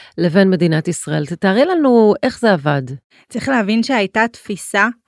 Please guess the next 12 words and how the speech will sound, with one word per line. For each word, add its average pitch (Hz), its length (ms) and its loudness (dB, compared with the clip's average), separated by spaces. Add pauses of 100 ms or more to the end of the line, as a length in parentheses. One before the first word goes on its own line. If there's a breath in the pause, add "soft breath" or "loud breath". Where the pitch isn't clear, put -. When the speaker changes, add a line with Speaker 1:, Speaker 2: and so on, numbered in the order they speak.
(140)
Speaker 2:
מאוד 214 300 -2
ברורה 208 320 0
שיציבות 196 560 -4
כלכלית 226 640 0
תביא 185 220 0
ליציבות 175 520 0
ביטחונית. 160 580 -4
זאת 214 160 2
התפיסה 220 460 -2
שכולם 180 400 -2
התבססו 175 600 -4
עליה. 151 240 0